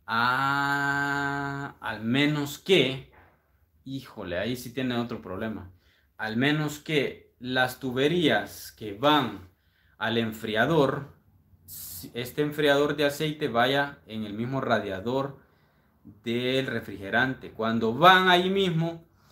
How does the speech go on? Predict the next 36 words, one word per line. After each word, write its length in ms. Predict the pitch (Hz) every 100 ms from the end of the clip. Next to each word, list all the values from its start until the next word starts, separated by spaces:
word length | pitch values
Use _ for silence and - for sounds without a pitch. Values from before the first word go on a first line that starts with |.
| _ _ -
el 100 | 110
problema 640 | - 156 160 156 147 127
es 160 | 139 -
que 340 | 147 139 139 - - - - - - - -
se 200 | - 107
pasa 460 | 131 151 147 110
del 180 | 110 135
enfriador 720 | 147 147 113 113 165 175 165 - _ _ _ _ _
de 160 | 110 117
aceite 440 | 117 160 156 156
de 100 | 156
transmisión, 640 | 156 151 156 160 160 -
se 120 | - 113
pasa 280 | 123 123
al 240 | 113 120 113
radiador. 680 | 107 101 92 95 120 92 - _
Oiga 260 | - 98 82
bien, 320 | 90 104 90 _ _
entonces 340 | 90 92 110 110
ahí 140 | 117
sí 80 | 110
tiene 160 | 120 127
un 120 | 117
problema 560 | 101 101 120 127 131 _ _ _ _ _
que 80 | 95
tendría 500 | 95 95 117 120 -
que 340 | 113 110 -
cambiar 440 | 98 95 101 120
el 100 | 120
radiador, 640 | 104 95 90 101 120 117 - _ _ _
porque 380 | 113 123 - 135
en 300 | 117 85 107
la 100 | 104
mayoría 400 | 98 95 110 127
de 80 | 123
vehículos, 580 | 123 131 139 135 -